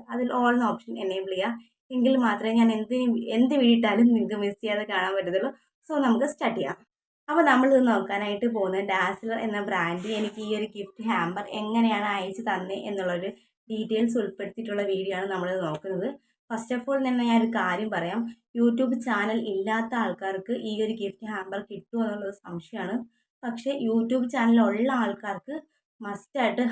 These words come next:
ആ, നിങ്ങൾക്ക് ഈ ഒരു ഗിഫ്റ്റ് ഹാമ്പർ കിട്ടും. എങ്കിൽ തന്നെയും നിങ്ങൾ ഇടുന്ന വീഡിയോസിന് വൺ കെ റീച്ച് എങ്കിലും ഉണ്ടെങ്കിൽ നിങ്ങൾ ഉറപ്പിച്ചാൽ നിങ്ങൾക്ക് ഈ ഒരു ഗിഫ്റ്റ് ഹാമ്പർ, എനിക്ക് കിട്ടിയതുപോലത്തുള്ള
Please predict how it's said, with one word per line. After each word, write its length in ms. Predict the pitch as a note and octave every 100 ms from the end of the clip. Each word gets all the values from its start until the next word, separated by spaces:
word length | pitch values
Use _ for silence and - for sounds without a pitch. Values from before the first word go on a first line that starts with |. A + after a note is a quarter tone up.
| -
ആ, 100 | G3+ G3
നിങ്ങൾക്ക് 360 | G3 G3+ G3
ഈ 60 | G3+
ഒരു 80 | G3+
ഗിഫ്റ്റ് 320 | G3 F3+ C4+
ഹാമ്പർ 300 | A#3 F3+ F3+
കിട്ടും. 340 | G3 F#3 - B3+ C#4+ _ _
എങ്കിൽ 240 | A3 A3+ B3
തന്നെയും 340 | A#3 A#3 A#3 B3
നിങ്ങൾ 260 | A3+ A#3 B3+
ഇടുന്ന 340 | A3+ A#3+ B3+ C4+
വീഡിയോസിന് 600 | A3 G#3+ A3+ A#3 A#3 A3+
വൺ 220 | A3+ A3+ B3+ C4
കെ 160 | C#4 C4+ A3+
റീച്ച് 360 | G#3+ G#3+ A3+ A3+
എങ്കിലും 260 | G#3+ G#3+ G3+
ഉണ്ടെങ്കിൽ 400 | G3+ A3 F#3+ A#3 - _ _ _
നിങ്ങൾ 160 | A3 A3+
ഉറപ്പിച്ചാൽ 500 | G#3 G3 - A3+ A3
നിങ്ങൾക്ക് 340 | A3 G3+ G3 G3+
ഈ 100 | G3 G#3
ഒരു 160 | G#3
ഗിഫ്റ്റ് 340 | A#3 F#3+ F#3+ G#3+
ഹാമ്പർ, 220 | F#3 F3 -
എനിക്ക് 260 | G3+ G#3 A#3
കിട്ടിയതുപോലത്തുള്ള 840 | A3+ - G#3+ G#3+ G#3 F#3+ E3+ F#3+